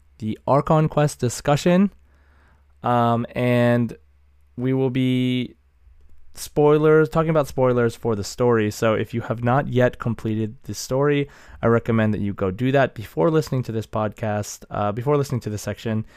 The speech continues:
And, uh, if you have not yet doing, if you have not yet done it, but you still wanna listen to us talk about, uh, Genshin, like, we will be,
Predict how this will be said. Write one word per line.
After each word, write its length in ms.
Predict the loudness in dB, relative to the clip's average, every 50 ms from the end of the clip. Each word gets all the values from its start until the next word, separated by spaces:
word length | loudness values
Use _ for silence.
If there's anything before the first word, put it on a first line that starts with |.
| -20 -20 -20 -20 -20 -8 -2
And, 320 | 2 2 4 4 4 4
uh, 180 | 4 4 4 4
if 160 | 2 -2 -2
you 140 | -4 -4 -2
have 180 | -2 -2 -2 0
not 300 | 2 2 2 2 0 0
yet 260 | 0 0 0 0 0
doing, 460 | 0 0 2 2 2 0 -2 -4 -6 -8 _ -6
if 140 | -6 -4 -2
you 100 | -2 0
have 100 | 0 0
not 160 | 0 0 2
yet 140 | 0 2 2
done 160 | 2 2 2
it, 100 | 2 0
but 100 | 0 -2
you 60 | -4
still 180 | -2 0 0 2
wanna 160 | 2 2 2
listen 360 | 0 -2 -2 -4 -4 -4 -4 -4
to 320 | -4 -4 -2 -2 -2 -4 -6 -10 -20 -20 -20 -20 -20 -20 -20 _ -2
us 180 | -2 -2 0 -2
talk 180 | -4 -4 -4
about, 440 | -4 -2 0 2 2 2 0 -2 -4 _ _ _ _ -20 -20 -20 _ _ _ _ _ _ _ _ -20 -20 -20 _ _
uh, 240 | -2 0 0 0 0
Genshin, 580 | 0 0 0 -2 -2 -2 -2 -2 0 -2 -2 -6 _ _ _ _ _ _ _ _ _ _ _ _ _ _ _ _ _ _ _ -2
like, 180 | 0 0 0 2
we 160 | 2 2 2
will 360 | 4 4 4 6 4 4 2
be, 560 | 2 0 0 0 0 0 0 0 -2 -2 -6